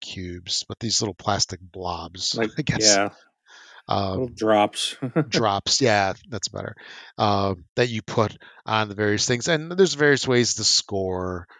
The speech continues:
Speaker 1: depending on the orientation and how you get things down. And then you count down, it's like, you know, how many of this did you do? How many of that did you do? How many syrups do you have on there? How many whipped creams? Um,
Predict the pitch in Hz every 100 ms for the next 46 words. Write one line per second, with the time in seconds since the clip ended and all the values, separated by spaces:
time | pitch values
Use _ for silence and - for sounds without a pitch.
0 | _ _ - 107 110 101 101 95 98 -
1 | 98 95 95 - 101 101 - 104 98 95
2 | 101 101 95 95 92 - 98 95 92 92
3 | 90 - 95 90 90 90 92 92 90 -
4 | - - - 127 113 - - 110 113 107
5 | 101 98 92 101 92 98 110 101 107 110
6 | 110 107 104 104 104 104 104 98 95 -
7 | 107 - - 101 101 104 104 98 98 98
8 | 98 95 101 - 101 98 95 98 95 95
9 | 98 98 - - 104 101 - - 95 98
10 | 95 98 95 - 98 95 - - 104 95
11 | 92 95 - - - - - - - -
12 | - - 95 92 90